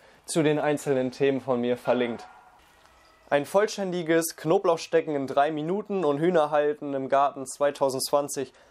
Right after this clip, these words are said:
habe ich nämlich schon aufgenommen und das findet ihr schon oben rechts in der Infokarte.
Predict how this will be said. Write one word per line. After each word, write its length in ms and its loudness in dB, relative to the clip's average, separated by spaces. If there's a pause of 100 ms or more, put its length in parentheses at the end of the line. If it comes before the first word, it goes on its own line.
(100)
habe 160 2
ich 80 0
nämlich 240 -2
schon 140 -2
aufgenommen 580 0
und 180 -2
das 140 -4
findet 260 -2
ihr 100 0
schon 220 -4
oben 280 0
rechts 340 0
in 120 -6
der 100 -2
Infokarte. 500 -12